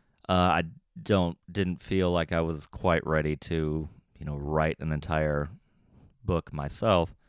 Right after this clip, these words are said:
But what if I got my, these people I knew? What if I got them all together and we all, you know,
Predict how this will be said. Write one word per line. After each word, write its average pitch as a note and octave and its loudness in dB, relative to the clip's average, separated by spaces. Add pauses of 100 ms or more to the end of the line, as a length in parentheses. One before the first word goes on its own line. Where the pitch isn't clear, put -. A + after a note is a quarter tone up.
(400)
But F#2+ 2
what A2 6
if A2+ 0
I A2+ 4
got G#2+ 0
my, F#2+ 0 (300)
these F#2+ -6 (100)
people E2+ 0
I D2 2
knew? D2 -4
What F#2+ -2
if G#2+ -2
I A#2+ 4
got G#2+ 4
them G#2 0
all G#2 4
together F2+ 0
and E2 -4
we E2 0
all, E2 -2 (1000)
you - -4
know, F2 2